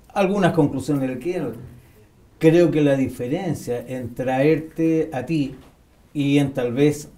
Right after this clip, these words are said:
anunciarle algunas cosas a nuestros televidentes es que el museo llega hacia la gente, se acerca, no es solamente esperar la visita de. En ese sentido, tal vez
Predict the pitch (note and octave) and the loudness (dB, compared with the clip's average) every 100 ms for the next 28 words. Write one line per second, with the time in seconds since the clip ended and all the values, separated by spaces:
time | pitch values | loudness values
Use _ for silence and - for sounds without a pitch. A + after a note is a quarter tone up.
0 | _ A#2+ A#2+ A#2 G#2+ C#3+ C3+ B2+ A#2+ B2+ | _ -6 -2 -2 -2 2 4 4 2 0
1 | B2 - D3+ C3+ C3 A#2 A#2 B2+ B2+ C3 | -4 -4 -2 -2 -2 -6 -4 -4 -4 -2
2 | A2+ G#2 - _ _ B2 B2 C3 B2+ G#2+ | -2 -4 -14 _ _ -6 -4 -2 -2 -4
3 | - D3+ - - _ - - - _ - | -4 -6 -6 -16 _ -20 -20 -20 _ 0
4 | F3 F3+ - F#3+ G3+ - - - - - | 2 2 -2 -2 -2 -6 -14 -20 -16 2
5 | D3+ D3+ C3+ - F#3+ E3+ C#3 F3+ A3+ C#3+ | 4 6 4 0 4 4 4 4 2 2
6 | G#2 G2 - _ _ _ _ - C3+ - | -2 -4 -16 _ _ _ _ -6 -4 -2
7 | C3 B2+ E3 B2 - G2+ F#2+ - - - | -2 -2 -2 -2 -6 -12 -16 -18 -10 -2
8 | C#3+ - A3 D#3+ - - G2 - _ _ | -2 2 4 4 0 -8 -14 -16 _ _
9 | _ - C#3+ D#3+ G3+ - G#3+ F3 E3 F3 | _ -2 4 4 4 0 -2 -2 0 -2
10 | D#3+ E3 - D3 C#3+ F3 - - C3+ C3 | -4 -6 -2 -2 0 0 -2 -8 -4 -2
11 | A#2+ A2 E3 D3 C#3+ B2 C#3+ - - - | -4 -8 -8 -4 -4 0 -2 -2 -16 -20
12 | - - - - - - C3+ D#3 F3 E3+ | -20 -20 -20 -20 -16 -4 0 2 0 -4
13 | D3+ C3 - D#3 E3+ C#3 A#2 A#2+ D3 | -4 -6 0 2 2 0 -2 0 0